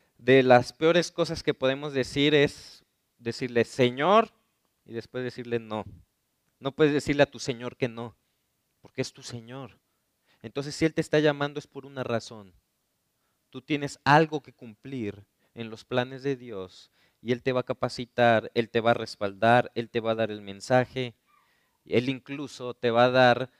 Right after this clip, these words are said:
lo que necesites para cubrir aquellas incapacidades físicas o cognitivas que tengas. Pero no le digas al Señor que se está equivocando si te está llamando personalmente.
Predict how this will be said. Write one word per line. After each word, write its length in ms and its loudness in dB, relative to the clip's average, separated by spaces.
lo 240 -4
que 140 0
necesites 880 -6
para 300 2
cubrir 640 -8
aquellas 540 0
incapacidades 1080 0
físicas 800 -6
o 100 -20
cognitivas 760 -16
que 100 -20
tengas. 540 -20
Pero 180 -6
no 100 -10
le 140 0
digas 260 0
al 120 -12
Señor 340 -16
que 100 -20
se 140 -20
está 160 -8
equivocando 580 -10
si 160 -18
te 140 -20
está 180 -10
llamando 380 -14
personalmente. 920 -20